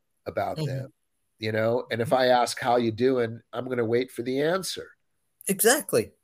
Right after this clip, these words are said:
Speaker 2: And
Speaker 1: Mm-hmm.
Speaker 2: that's why Buddy Cast was started, because I started it in the pandemic. I used to work for the news industry,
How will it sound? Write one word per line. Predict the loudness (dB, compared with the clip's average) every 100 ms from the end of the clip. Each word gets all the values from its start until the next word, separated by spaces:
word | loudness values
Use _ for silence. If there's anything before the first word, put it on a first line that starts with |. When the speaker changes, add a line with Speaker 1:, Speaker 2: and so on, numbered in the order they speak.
| _ _ _
Speaker 2:
And | -6 0
Speaker 1:
Mm-hmm. |
Speaker 2:
that's | 2 4
why | 6 6
Buddy | 4 -2
Cast | 0 0 0
was | 0 0
started, | 2 4 4 2 -2
because | 2 4 4 0 -8 _ _ _ 2
I | 2
started | 6 8 8 8
it | 2 0 0
in | 0 0 -4 -6
the |
pandemic. | 0 2 6 6 6
I | 4
used | 4 0 2
to | 6
work | 4 4
for | 2 2
the | 0
news | -4 -4 -2
industry, | -2 -2 -4 -4 -4 -6